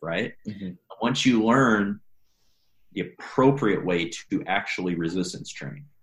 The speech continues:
Speaker 2: Mm-hmm.
Speaker 1: a lot of people start falling in love with it and realize, "Wow, I was never tra-, I wasn't training right. That's why it wasn't working for me,"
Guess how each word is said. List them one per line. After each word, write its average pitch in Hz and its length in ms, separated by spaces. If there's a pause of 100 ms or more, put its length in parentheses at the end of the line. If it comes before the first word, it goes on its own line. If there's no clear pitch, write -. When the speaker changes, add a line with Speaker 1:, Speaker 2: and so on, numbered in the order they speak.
(200)
Speaker 2:
Mm-hmm. 98 140 (560)
Speaker 1:
a 87 60
lot 87 380
of - 80
people 82 240
start 82 300
falling 90 300
in 82 120
love 104 240
with 87 160
it 78 160
and 82 120
realize, 85 400 (720)
"Wow, 95 200
I 95 80
was 104 140
never 80 240
tra-, 82 220
I 95 80
wasn't 90 240
training - 400
right. - 200 (160)
That's 92 260
why 90 180
it 90 160
wasn't 85 300 (320)
working 156 360
for - 120
me," - 220